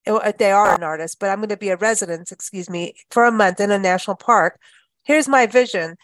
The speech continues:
As soon as they get into that park, I swear to God, we've, I mean, I, I, we've been doing interviews every month for years with them. These artists change their mind, even if they've done it before in the same park.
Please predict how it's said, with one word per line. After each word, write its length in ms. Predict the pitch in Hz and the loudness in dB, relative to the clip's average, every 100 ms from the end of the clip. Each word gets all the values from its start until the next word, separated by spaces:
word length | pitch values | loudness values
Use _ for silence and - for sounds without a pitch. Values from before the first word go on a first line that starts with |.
| _ _ - | _ _ -4
As 140 | 220 | 0
soon 160 | 330 359 | 2 2
as 160 | 339 | 2
they 220 | - 254 | 4 4
get 300 | 247 262 269 262 | 4 0 0 0
into 260 | 254 262 | -2 -2
that 260 | 240 214 - | 0 0 -2
park, 380 | - 226 147 - _ _ _ _ - | -2 -2 -2 -10 _ _ _ _ -6
I 120 | 233 | -6
swear 300 | - 269 269 | -4 -2 -2
to 60 | 262 | 0
God, 260 | 240 214 | -2 -2
we've, 180 | 202 214 _ - | -4 -10 _ -8
I 100 | 220 | -4
mean, 160 | 233 | -2
I, 100 | 208 220 - | -2 -4 -8
I, 140 | 202 214 | -16 -12
we've 160 | 262 | -6
been 220 | 262 233 202 | -6 -6 -6
doing 300 | 254 240 226 | -6 -6 -4
interviews 500 | 220 226 208 220 208 - | -4 -4 -6 -10 -8 -4
every 180 | 233 233 | -2 -2
month 220 | 220 208 | -4 -6
for 140 | - 196 | -6 -8
years 480 | 196 254 202 196 190 | -2 0 0 -2 -8
with 120 | 190 | -6
them. 220 | 185 175 - _ _ _ _ - | -4 -6 -10 _ _ _ _ -2
These 240 | 254 294 | 0 2
artists 400 | 262 220 214 214 | 2 2 2 -2
change 300 | - 233 226 | -2 -2 -2
their 140 | 226 220 | -2 0
mind, 360 | 302 196 208 _ 294 | -2 -2 -8 _ -8
even 400 | 311 302 285 269 - | -4 -4 -4 -10 -6
if 160 | 277 - | -4 -2
they've 200 | 269 - | -4 0
done 200 | 262 262 | 0 0
it 140 | 233 | -4
before 500 | 220 - 330 269 - _ _ _ _ _ - | -8 -6 -6 -6 -10 _ _ _ _ _ -4
in 160 | 330 294 | -4 -4
the 100 | 262 | -2
same 280 | 277 262 | 0 -2
park. 300 | - 311 226 | -2 -2 -2